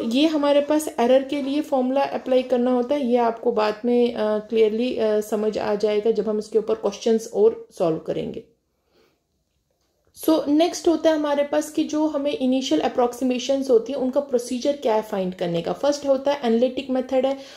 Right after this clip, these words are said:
दूसरा होता है ग्राफिकल मेथड है। अब एनालिटिक मेथड में क्या करना होता है, इसमें हम टेबल्स को कंस्ट्रक्ट करते हैं और values of function f and then use it intermediate value property। इसमें पहले टेबल कंस्ट्रक्ट करते हैं values of function के लिए और उसके बाद उस पे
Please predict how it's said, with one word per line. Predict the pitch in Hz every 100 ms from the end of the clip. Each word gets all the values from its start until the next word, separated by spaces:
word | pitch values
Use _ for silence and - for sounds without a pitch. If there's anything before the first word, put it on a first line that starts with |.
| -
दूसरा | 240 254 285
होता | 254 254
है | 269
ग्राफिकल | 220 208 190 180 175
मेथड | 170 - 175
है। | -
अब | 233 -
एनालिटिक | 254 277 294 311
मेथड | 294 285 294
में | 294 294
क्या | 294 285
करना | 285 285
होता | 277 285
है, |
इसमें | 269 277
हम | 285 285
टेबल्स | 240 226 262 254
को | 277 254
कंस्ट्रक्ट | 247 - 262 262
करते | 254 240 277
हैं | 277
और | 247 208
values | 220 226 262 262 247
of | 240
function | 240 233 294 302 - - - - 240
f | 277 - 269
and | 277 254
then | 269 269
use | 247 240 302
it | 302
intermediate | 240 233 240 233 220 233 208
value | 185 190
property। | 180 185 160 - -
इसमें | 226 254
पहले | 254 254 262 -
टेबल | 233 220 254 262
कंस्ट्रक्ट | 247 - - 262 -
करते | 262 254 277
हैं | 254
values | 226 226 254 247
of | 254
function | 247 240 254 254
के | 262
लिए | 254
और | 320 262
उसके | 240 - 240
बाद | 240 226
उस | 226
पे | 320